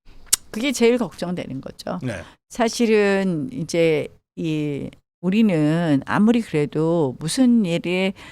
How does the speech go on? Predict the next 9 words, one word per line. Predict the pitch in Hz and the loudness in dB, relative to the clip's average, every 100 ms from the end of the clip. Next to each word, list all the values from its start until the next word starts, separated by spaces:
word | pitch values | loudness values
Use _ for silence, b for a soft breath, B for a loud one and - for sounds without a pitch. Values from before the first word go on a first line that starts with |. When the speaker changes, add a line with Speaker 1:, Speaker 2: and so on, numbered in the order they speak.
| B B | B B
Speaker 1:
대통령이 | - 208 262 247 247 254 | 0 2 4 4 6 4
진짜 | - 262 262 311 | 4 0 2 0
잘못하셨어도 | 247 175 214 - 240 254 214 185 180 214 | 2 0 0 -2 -2 -2 -2 -2 -2 -4
대통령을 | - 135 214 233 269 262 | -4 -4 0 2 2 0
끌어들이지는 | - 233 214 175 147 - 233 | 0 0 0 -4 -6 -4 -4
않으려고 | 285 175 240 320 | -4 0 0 0
그러잖아요. | - 208 139 135 127 147 151 143 | 0 -2 2 2 2 0 -2 -2
Speaker 2:
아, | 139 | -2
예. | 135 127 | -2 -2